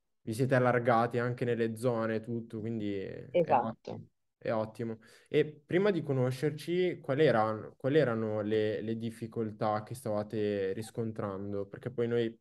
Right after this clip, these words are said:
Speaker 1: abbiamo iniziato a collaborare dopo, però voglio capire un po' le dinamiche un po' prima.
Speaker 2: Eh, le difficoltà erano molto nel farci conoscere nel mercato bolognese, perché avevamo il nostro giro, le nostre conoscenze, ma non riuscivamo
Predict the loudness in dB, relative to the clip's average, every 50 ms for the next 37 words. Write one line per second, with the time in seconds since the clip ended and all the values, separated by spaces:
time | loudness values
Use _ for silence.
0 | _ -10 -4 -2 -2 0 -2 -2 -4 -6 -6 -6 -4 -2 -2 0 0 0 2 2
1 | 2 2 2 0 0 -2 -4 -4 -2 0 0 -2 -2 -8 -20 _ _ _ -4 -2
2 | 0 0 0 0 0 0 2 2 2 2 2 2 2 2 2 2 2 2 2 2
3 | 0 0 -2 -2 -2 -2 -2 -4 -4 -4 -4 -4 -4 -4 -4 -6 -8 -12 _ _
4 | _ _ _ _ _ _ _ _ _ _ _ _ -20 _ _ _ _ _ _ _
5 | _ _ _ _ _ _ _ _ _ _ _ 0 2 4 4 6 6 6 8 6
6 | 8 6 6 4 4 2 0 0 0 4 4 2 4 6 6 8 8 8 8 6
7 | 4 4 4 2 4 6 6 6 6 6 2 0 _ _ 2 6 6 8 8 8
8 | 6 6 4 4 4 2 2 0 0 0 0 0 0 0 -6 -6 -6 -4 0 2
9 | 4 6 6 6 4 4 2 4 6 6 8 8 8 6 6 6 4 2 2 2
10 | 2 2 2 0 0 0 -2 -2 -2 -2 0 2 2 2 2 2 2 2 2 2
11 | 2 0 0 2 0 0 0 0 _ _ _ _ _ _ _ _ -6 -2 4 6
12 | 6 8 8 8 6 6 4 2 4 6 6 6 6 4 0 -4 -2 -2 -2 -2
13 | 0 2 4 4 6 6 6 4 4 4 4 4 2 0 -2 -6 -6 -2 0 0
14 | 0 2 2 2 2 4 4 4 4 2 0 0 0 0 0 2 2 2 0 0
15 | 0 0 2 4 4 6 6 4 2 0 0